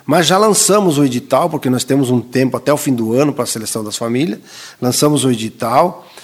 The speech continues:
né? E estamos fazendo a sele-, a, a inscrição e depois o conselho vai fazer a seleção conforme o edital, que lá tem uns critérios. Então, a gente quer alertar as famílias, né? Claro, as pessoas vão lá, se inscrevem, preciso de casa e tal,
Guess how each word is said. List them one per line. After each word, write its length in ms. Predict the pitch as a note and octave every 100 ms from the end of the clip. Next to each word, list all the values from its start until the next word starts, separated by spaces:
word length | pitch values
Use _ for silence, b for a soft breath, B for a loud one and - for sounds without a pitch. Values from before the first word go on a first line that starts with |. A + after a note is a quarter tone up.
| B B
né? 380 | - G#2 A#2+ C3 B B B
E 180 | A#2+ B2+
estamos 380 | B2+ C#3+ D3 C#3+
fazendo 340 | D3 C3 C#3
a 60 | C#3
sele-, 280 | - D#3 D#3
a, 300 | C3+ C3 A#2+
a 60 | C3+
inscrição 680 | - D#3+ D#3 - F#3 A3 B B -
e 80 | A#3+
depois 360 | - G3+ G3+
o 60 | F3+
conselho 560 | G#3 D3 - D3 D#3+
vai 140 | D#3+ E3
fazer 320 | D#3 C#3 D#3
a 40 |
seleção 640 | D3+ E3 D#3 - B2 D3 F3+ B B B
conforme 500 | D#3+ C#3+ D3 D3+ D#3
o 40 |
edital, 640 | C#3+ A#2+ - B2 D#3 E3+ B B B
que 80 | -
lá 160 | C3+ D3+
tem 180 | C#3+
uns 180 | D3+ D3
critérios. 720 | - F#3 F#3 D#3 C#3+ G#2+ F#2+
Então, 320 | A2+ G#2 B2
a 60 | C3+
gente 160 | B2 C3
quer 120 | B2+
alertar 400 | B2+ G#2+ - A#2+
as 80 | -
famílias, 500 | F#2+ A2+ D#3 A#2+ - B B B
né? 340 | F2 G#2+ B2 B2+ B B
Claro, 240 | - D#3 C#3
as 80 | -
pessoas 300 | A#2+ C3 A#2
vão 100 | A2+
lá, 140 | A#2
se 100 | E3
inscrevem, 520 | D#3 C#3 C#3+ C3+ G#2
preciso 280 | - G2 G#2+
de 100 | B2+
casa 440 | C3 C3 C#3+ A2+
e 20 | A2+
tal, 340 | C3 D#3